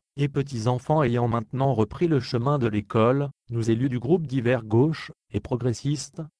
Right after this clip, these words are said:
continuerons à travailler sur les dossiers plumeurois et soutiendrons les projets qui nous semblent cohérents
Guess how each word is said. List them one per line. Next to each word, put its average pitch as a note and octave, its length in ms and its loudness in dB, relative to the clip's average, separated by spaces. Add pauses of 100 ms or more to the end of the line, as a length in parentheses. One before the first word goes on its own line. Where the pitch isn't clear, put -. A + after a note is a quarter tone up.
(160)
continuerons D3 640 0
à A#2+ 100 2
travailler G#2+ 480 0
sur C#3 180 -2
les A#2 120 2
dossiers B2+ 360 0
plumeurois A#2 640 0 (180)
et - 120 -6
soutiendrons B2+ 580 0
les G2+ 100 2
projets C3+ 440 0
qui C3+ 160 -4
nous A2+ 160 0
semblent C3+ 340 0
cohérents A#2 560 0